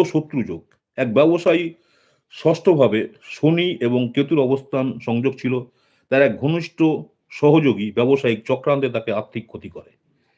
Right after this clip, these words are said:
এবার দেখা যাচ্ছে যে এগুলো হচ্ছে যে আপনি আপনার কিভাবে জানবেন যে গুপ্তযোগ আছে কি না জাগে-, আছে, সেক্ষেত্রে আপনার জ্যোতিষী যারা আছেন তাদের সঙ্গে পরামর্শ করতে হবে।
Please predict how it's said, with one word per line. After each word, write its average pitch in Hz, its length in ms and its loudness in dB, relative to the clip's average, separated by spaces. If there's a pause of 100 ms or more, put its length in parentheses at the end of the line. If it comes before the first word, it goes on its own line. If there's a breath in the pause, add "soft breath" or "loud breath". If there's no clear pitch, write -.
(840)
এবার 175 200 6
দেখা 185 180 4
যাচ্ছে 170 260 4
যে 113 180 -2
এগুলো 180 280 2
হচ্ছে 196 240 0 (160)
যে 120 120 -2
আপনি 135 240 0
আপনার 156 300 -2 (800)
কিভাবে 180 300 4
জানবেন 127 400 -2
যে 120 140 -4
গুপ্তযোগ 117 500 -4
আছে 104 220 -8
কি 123 120 -10
না 113 180 -4
জাগে-, 104 340 -10
আছে, - 160 -16
সেক্ষেত্রে 127 420 -6
আপনার 104 260 -8 (720)
জ্যোতিষী 123 420 -4
যারা 110 220 0
আছেন 95 180 -8
তাদের 113 220 -4
সঙ্গে 113 160 -6
পরামর্শ 113 400 -6
করতে 98 280 -12
হবে। 95 200 -10